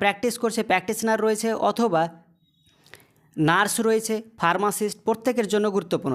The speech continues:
তো ভিডিওটি স্কিপ না করে সম্পূর্ণ দেখতে থাকো। ভিডিওটি ভালো লাগলে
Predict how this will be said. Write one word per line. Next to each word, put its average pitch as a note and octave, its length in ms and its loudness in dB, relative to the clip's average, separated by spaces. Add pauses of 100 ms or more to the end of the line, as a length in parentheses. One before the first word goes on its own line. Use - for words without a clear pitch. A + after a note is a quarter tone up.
তো E3+ 120 -2
ভিডিওটি F#3 200 2 (100)
স্কিপ A#3 240 -4
না A3+ 120 2
করে A3+ 120 2 (140)
সম্পূর্ণ F3 360 0
দেখতে F3+ 240 0
থাকো। G#3+ 200 2 (440)
ভিডিওটি F3+ 220 4 (100)
ভালো G3 220 4
লাগলে G3+ 200 2